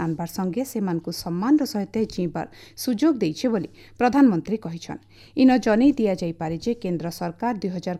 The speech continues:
କୋଡ଼ିଏ ମସିହା ଜୁନ୍ ଏକ ତାରିଖ ଦିନ ପ୍ରଧାନମନ୍ତ୍ରୀ ଷ୍ଟ୍ରିଟ୍ ଭେଣ୍ଡର୍ସ ଆତ୍ମନିର୍ଭର ନିଧି ସ୍ୱନିଧି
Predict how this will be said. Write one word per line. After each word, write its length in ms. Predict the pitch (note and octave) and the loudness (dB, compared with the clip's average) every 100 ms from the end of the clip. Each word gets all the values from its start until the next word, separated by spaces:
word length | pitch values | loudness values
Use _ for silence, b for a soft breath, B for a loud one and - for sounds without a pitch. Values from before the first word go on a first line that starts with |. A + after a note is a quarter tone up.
| - | -2
କୋଡ଼ିଏ 200 | A#3 C#4 G#3+ | 2 2 2
ମସିହା 320 | F3+ G3 G#3 F3+ | -2 -2 -2 -2
ଜୁନ୍ 200 | F#3+ F3+ - B3 | -2 -4 0 -2
ଏକ 80 | B3+ | 0
ତାରିଖ 220 | A3+ F3 E3+ | -4 -4 -2
ଦିନ 140 | A3 F3 B B B | 0 0 B B B
ପ୍ରଧାନମନ୍ତ୍ରୀ 720 | G#3+ G3 A#3+ C4+ B3 A#3 C#4 D4+ - | 0 2 6 6 6 2 0 -2 -4
ଷ୍ଟ୍ରିଟ୍ 360 | - C#4 C#4 - | 2 2 2 0
ଭେଣ୍ଡର୍ସ 120 | F3 F3 G3+ - F3+ | 0 0 -2 -2 -6
ଆତ୍ମନିର୍ଭର 640 | F3 A3 A3+ B3 A#3+ A#3+ A#3+ G3+ | -4 0 2 2 0 -4 0 0
ନିଧି 280 | F3+ - F#3+ - - | -2 -4 -4 -6 -4
ସ୍ୱନିଧି 460 | A#3+ A3+ A3+ - | 2 4 4 4